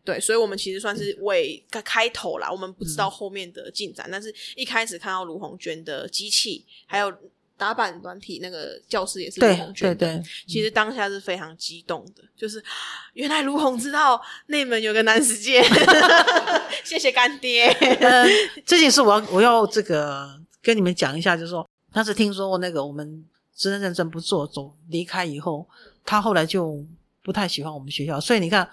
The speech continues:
Speaker 2: 有岭东的挤进去，表示有空缺，你们南石没有把它占满，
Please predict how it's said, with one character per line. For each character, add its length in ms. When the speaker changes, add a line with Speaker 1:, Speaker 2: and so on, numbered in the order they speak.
Speaker 2:
有 140
岭 180
东 140
的 100
挤 160
进 200
去， 180
表 200
示 180
有 120
空 240
缺， 320
你 140
们 160
南 160
石 160
没 80
有 80
把 80
它 100
占 220
满， 300